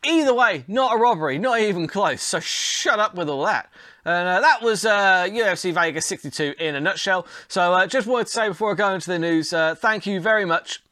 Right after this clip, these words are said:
for, um, uh, for, for watching, and if you could do me a favour, just like and subscribe. If you could also hit the bell notifications, if, leave a comment as well. Do,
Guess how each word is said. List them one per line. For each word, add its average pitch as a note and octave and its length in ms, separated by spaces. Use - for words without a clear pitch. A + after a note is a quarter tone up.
for, E3 500
um, D3+ 540
uh, D3 160
for, D#3+ 240
for E3 400
watching, G3+ 540
and F3+ 260
if F#3+ 160
you F#3+ 60
could F#3+ 100
do A#3 120
me G#3 100
a F3+ 60
favour, E3 380
just D#3+ 240
like F3 300
and D#3 100
subscribe. C#3+ 500
If E3 180
you F3+ 120
could G3 240
also F3 560
hit F3 160
the D#3 260
bell D#3+ 140
notifications, D3 560
if, E3 160
leave B3 240
a - 20
comment F#3 400
as C#3+ 160
well. C#3+ 200
Do, G#3 280